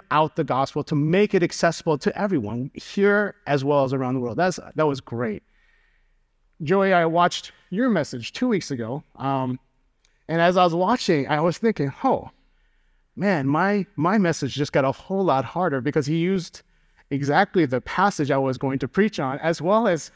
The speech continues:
a lot of the points I was gonna <laughs> make. So I was like, "Okay, I gotta, I gotta change this." Um, but if, if you were not here two weeks ago or you didn't get a chance to watch it, uh, he was, uh, he was preaching on Ephesians chapter two.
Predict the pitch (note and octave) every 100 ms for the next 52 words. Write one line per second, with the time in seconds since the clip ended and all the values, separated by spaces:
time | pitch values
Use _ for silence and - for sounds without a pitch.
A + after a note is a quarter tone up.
0 | _ _ C#3+ D3+ C4 G#3+ E3 C4 A#3 F#3
1 | E3 D#3+ E3 D3+ D3 F3 G#3+ E3+ E3 -
2 | _ _ _ - D#3+ D3 C#3+ E3 D3+ D3
3 | C3 - - B2+ A2+ - G#3+ C#3 A2+ A#2+
4 | E3 E3 D#3 - _ _ _ - G#3+ G3+
5 | G#3 A#3 - F#3 A#3 C4 D4 C#4+ - A#3+
6 | A#3+ F#3 D#3 - G#3 F#3 F#3 E3 D#3+ D#3
7 | G3 F#3 - F3+ E3 C#3 C3+ C#3+ D3+ B2
8 | A#2 _ _ _ D3 D3 C#3+ G3+ B3 B3+
9 | A#3 F#3 - _ _ - D#3 D3+ C#3 -
10 | - _ _ _ _ _ G3 - G#3 -
11 | D#3+ B3+ B3 G3+ - A#3 G#3+ E3 E3 -
12 | G3 E3+ - - C#3 - C3 F#2+